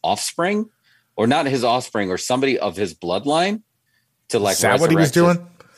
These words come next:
Speaker 1: Yeah, so, like, res-, to get back into,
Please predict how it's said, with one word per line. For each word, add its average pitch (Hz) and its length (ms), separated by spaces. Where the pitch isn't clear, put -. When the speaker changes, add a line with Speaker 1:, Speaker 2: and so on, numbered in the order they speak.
Speaker 1:
Yeah, 113 280
so, - 180
like, 95 180
res-, 104 340
to 104 200
get 104 320
back 98 320
into, 90 760